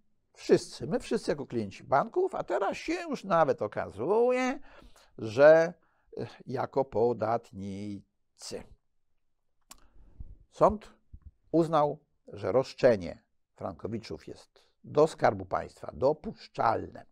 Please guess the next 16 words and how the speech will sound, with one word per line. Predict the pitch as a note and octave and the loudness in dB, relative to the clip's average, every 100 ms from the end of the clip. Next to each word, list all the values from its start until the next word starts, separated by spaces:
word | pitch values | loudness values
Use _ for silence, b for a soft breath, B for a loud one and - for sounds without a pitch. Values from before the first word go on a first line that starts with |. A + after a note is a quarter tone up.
| _ | _
Zobaczymy, | G#3 E4+ - D3 D4+ b b b b _ | -8 -8 -8 -10 -10 b b b b _
czy | - | -6
uzna | C#3 A2 G#2 | -4 -4 -4
jego | G#2 A#2 C3+ - _ C#3 | -2 -2 -4 -10 _ -8
zasadność. | C3+ C3+ G2+ - _ _ _ _ _ _ b b b b b b b b | -4 -2 -4 -6 _ _ _ _ _ _ b b b b b b b b
Istnieje | C#3+ - - E4+ D#4 | -12 -10 -8 -8 -6
duże | C3+ C#3+ | -4 -4
prawdopodobieństwo, | B2 A#2+ A#2+ A#2 A2+ G2+ F2 - E3 | -2 -2 -2 -4 -4 -6 -8 -6 -4
że | F3 | -4
tak, | C#4+ G#3+ - - - A2+ | -2 -4 -4 -10 -12 -8
że | A#2 A3 | -2 -2
sędziowie | - G3 C3 A2 A#2 C#3+ | -2 -6 -2 -2 -2 -2
każą | E3 D3+ D#3 D3+ B2 B2 G#2+ | 2 6 8 6 4 0 0
nam | G#2+ D#3 E3 | 0 0 -2
jako | C3+ G#2+ | -6 -8
podatnikom | - - E3+ D#3 B2 G#2 F#2+ - - F2+ - - A#3+ D#4 | -4 4 6 6 4 0 -2 -6 -12 -12 -12 -2 -2 -2